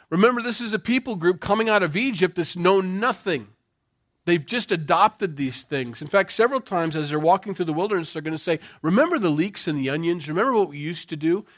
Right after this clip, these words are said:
Yeah, do you remember what you used to do back there in Egypt? Do you remember all of it or just the highlights? Do you remember making the bricks out of mud and straw and being slave labor? Do you remember throwing your babies in the Nile? Do you remember all that stuff?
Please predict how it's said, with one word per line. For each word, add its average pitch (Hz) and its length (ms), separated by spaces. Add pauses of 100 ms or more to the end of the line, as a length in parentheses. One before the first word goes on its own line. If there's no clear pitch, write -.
(300)
Yeah, 285 320
do 123 300
you 160 320
remember 339 420
what 339 260
you 349 60
used 330 380
to - 80
do 311 180
back 302 300
there 285 180
in 285 60
Egypt? 294 500 (920)
Do 170 120
you 311 140
remember 185 420
all 190 340
of 254 100
it 285 220
or 185 80
just 196 240
the 202 120
highlights? 170 800 (500)
Do 202 80
you 254 100
remember 165 400
making 240 420
the 247 60
bricks 240 540
out 156 160
of 139 80
mud 214 400
and 147 160
straw 196 460
and 185 80
being 147 160
slave 165 440
labor? 208 400 (240)
Do 143 80
you 139 60
remember 139 320
throwing 226 300
your 240 100
babies 240 420
in 233 100
the 233 80
Nile? 233 300
Do 175 120
you 143 80
remember 151 340
all 233 140
that 254 260
stuff? 277 420